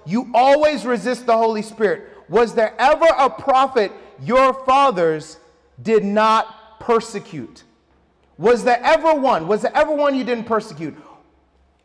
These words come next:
"You even killed those who predicted the coming of the righteous one.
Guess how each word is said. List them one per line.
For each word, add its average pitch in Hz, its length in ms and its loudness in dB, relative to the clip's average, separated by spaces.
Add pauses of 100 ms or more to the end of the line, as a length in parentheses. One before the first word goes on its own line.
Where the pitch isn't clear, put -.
(120)
"You 285 320 -2
even 339 500 -2
killed 285 800 0
those 277 300 0
who 254 100 -4
predicted 247 560 -6
the 220 100 -2
coming 294 380 -4
of 277 100 2
the 262 120 0
righteous 269 440 -2
one. 143 260 -8